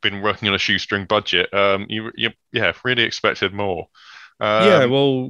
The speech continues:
Speaker 2: when they were on a shoestring budget, they were doing quite better than <laughs> what they are now, that they, they're flush with cash. So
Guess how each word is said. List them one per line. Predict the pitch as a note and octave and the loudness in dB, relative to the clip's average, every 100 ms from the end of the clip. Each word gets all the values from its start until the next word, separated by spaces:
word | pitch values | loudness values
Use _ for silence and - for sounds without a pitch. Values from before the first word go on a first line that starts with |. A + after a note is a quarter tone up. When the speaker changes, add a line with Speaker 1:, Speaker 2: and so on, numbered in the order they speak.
| D3 | 0
Speaker 2:
when | F#3+ G3+ | 2 4
they | F3 | 6
were | C#3 B2 | 6 4
on | - D#3 F3+ | 4 4 4
a | |
shoestring | - B2 A#2 B2 A#2+ A2+ | 0 0 0 0 0 2
budget, | A2+ G#2 A#2 - | 2 2 -2 2
they | A#2 | 4
were | A#2 A2+ | 4 2
doing | A#2 A#2+ A#2 A#2 | 2 2 2 0
quite | B2+ B2 A#2 - _ _ _ | 2 2 2 -4 _ _ _
better | D#3 B2 B2 A#2 | 0 2 4 2
than | A#2 B2+ D3 C#3 G#3 A3 | 4 4 4 2 -6 -8
<laughs> | F#3+ - | -8 -6
what | D3 C3+ | -2 0
they | C3 B2+ | 4 4
are | A#2+ A#2 | 4 2
now, | B2 D3 C3 | 2 2 0
that | A2+ A2 | 0 -4
they, | A#2 A2+ A#2+ | -2 -2 0
they're | A#2+ A#2 | 0 -2
flush | - B2+ - | 0 0 0
with | B2+ - | -6 -4
cash. | C3+ C#3+ A#2 - | 0 0 0 -4
So | - B2 A#2+ | -2 0 0